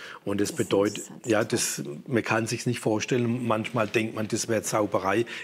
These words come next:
Speaker 1: ist es aber nicht. Wir müssen aber wissen, was unser Gehirn leisten kann.
Speaker 2: Mhm.
Speaker 1: Ja, unser Gehirn kann das ja. Äh, und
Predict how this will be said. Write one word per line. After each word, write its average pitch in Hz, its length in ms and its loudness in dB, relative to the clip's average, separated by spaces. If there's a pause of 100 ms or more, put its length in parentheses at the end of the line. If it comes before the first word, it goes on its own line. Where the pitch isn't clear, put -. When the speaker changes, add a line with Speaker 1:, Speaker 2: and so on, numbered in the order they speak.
Speaker 1:
ist 131 180 2
es 156 120 4
aber 95 200 2
nicht. 92 280 -4
Wir 107 120 0
müssen 117 260 -2
aber 107 240 0
wissen, 117 260 -2 (200)
was 110 200 2
unser 110 260 0
Gehirn 110 320 2
leisten 110 520 -2
kann. 92 340 -4
Speaker 2:
Mhm. 220 340 -6 (140)
Speaker 1:
Ja, 104 140 2
unser 107 380 -2
Gehirn 101 240 2
kann 110 240 0
das 107 180 0
ja. 90 220 -4 (600)
Äh, 101 360 4 (580)
und 110 500 0